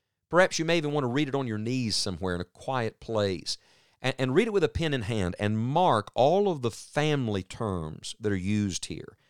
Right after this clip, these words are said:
Uh, the adoption, uh, the, the privilege we have to have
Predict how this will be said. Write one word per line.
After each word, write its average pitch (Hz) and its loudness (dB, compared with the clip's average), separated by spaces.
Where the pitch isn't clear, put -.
Uh, 110 -4
the 110 2
adoption, 101 0
uh, 104 -4
the, 101 0
the 98 -2
privilege 113 0
we 98 0
have 85 0
to 95 -8
have 110 0